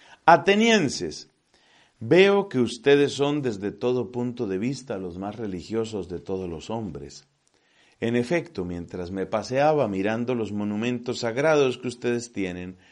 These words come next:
encontré, entre otras cosas, un altar con esta inscripción: 'Al Dios desconocido'. Ahora yo vengo a anunciarles eso que ustedes adoran sin conocer. El Dios que ha hecho el mundo y todo lo que hay en él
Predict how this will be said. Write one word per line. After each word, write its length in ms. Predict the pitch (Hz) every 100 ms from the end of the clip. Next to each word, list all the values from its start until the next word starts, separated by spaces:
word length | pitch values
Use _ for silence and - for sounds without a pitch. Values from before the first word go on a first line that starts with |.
| _ - -
encontré, 840 | 139 160 156 165 156 185 202 202 190
entre 320 | 165 160 170
otras 360 | 170 165 151
cosas, 340 | - 160 160 151
un 140 | 165
altar 440 | 151 143 160 156 156
con 160 | 139
esta 240 | 143 143 139
inscripción: 800 | 123 127 120 - - 147 92 - _ _ _ _ _ _
'Al 340 | 110 107 101 95
Dios 380 | 127 143 120
desconocido'. 880 | 113 95 - 95 85 - 87 73 73 - _ _ _ _ _ _ _ _ _ _
Ahora 800 | 85 98 139 160 160 151 - _ _ _
yo 200 | 101 147
vengo 360 | 160 180 160 165
a 40 |
anunciarles 760 | 135 120 110 143 147 151 143 147
eso 400 | 147 165 147 120
que 80 | 113
ustedes 580 | 98 - 120 127 123 -
adoran 500 | 104 95 113 123 107
sin 200 | 101 92
conocer. 640 | 87 87 82 117 117 76 _ _ _ _ _ _ _ _ _ _ -
El 220 | 117 123
Dios 340 | 190 262 233
que 160 | - 165
ha 120 | 156
hecho 260 | 156 151 147
el 120 | 113
mundo 320 | 135 143 98
y 80 | 92
todo 280 | 95 120 110
lo 140 | 90
que 120 | 95
hay 160 | 95 92
en 120 | 92
él 260 | 101 107